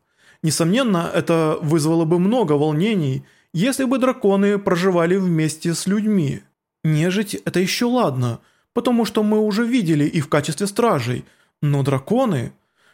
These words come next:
Нет, может, если такой летает над городом, как надзиратель, всё должно быть нормально? Кроме того, у них есть много возрастных категорий, а их сила сильно различается в зависимости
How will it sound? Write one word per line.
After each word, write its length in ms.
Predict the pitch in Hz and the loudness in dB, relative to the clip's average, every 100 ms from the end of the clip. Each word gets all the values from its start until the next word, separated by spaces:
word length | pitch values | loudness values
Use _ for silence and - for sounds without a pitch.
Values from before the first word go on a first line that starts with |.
| _ | _
Нет, 520 | 151 165 147 123 - - | -2 0 0 -4 -8 -10
может, 420 | 151 143 165 170 165 | -4 0 0 0 -2
если 240 | 180 175 | -2 -2
такой 300 | 175 175 185 | -2 0 0
летает 440 | 185 190 175 170 | 2 0 0 0
над 160 | 175 156 | -2 -2
городом, 680 | 165 226 165 147 139 139 135 | 0 0 0 0 0 -2 -2
как 160 | 135 156 | -4 -2
надзиратель, 680 | 139 156 254 269 143 123 - - - - | -2 0 0 0 -2 -4 -8 -20 -18 -6
всё 140 | 160 | -2
должно 300 | 147 143 151 | 0 0 -2
быть 140 | 147 | -2
нормально? 640 | 160 156 214 269 220 143 139 _ _ _ _ - | -2 0 0 0 -2 -4 -8 _ _ _ _ -4
Кроме 260 | 151 156 | 0 0
того, 360 | 151 196 247 160 | 0 0 2 0
у 80 | 147 | 0
них 240 | 151 160 - - - - - | 0 -2 -4 -12 -14 -12 -6
есть 520 | 180 208 - - 202 | -2 -2 -4 -10 -8
много 460 | 208 254 247 147 | -2 0 0 0
возрастных 440 | 143 147 143 151 143 | 0 0 0 -2 -2
категорий, 640 | 175 220 233 170 127 120 _ - - - | -4 -2 0 0 0 -6 _ -20 -12 -2
а 120 | 151 | 0
их 140 | 151 | 0
сила 480 | - - 269 175 139 | -2 0 0 2 0
сильно 360 | - 269 170 147 | 0 0 0 0
различается 640 | 143 143 180 233 240 214 | -2 -2 0 -2 -2 -2
в 60 | |
зависимости 720 | 165 156 170 - 175 165 190 | 0 -2 -2 -2 -4 -4 -6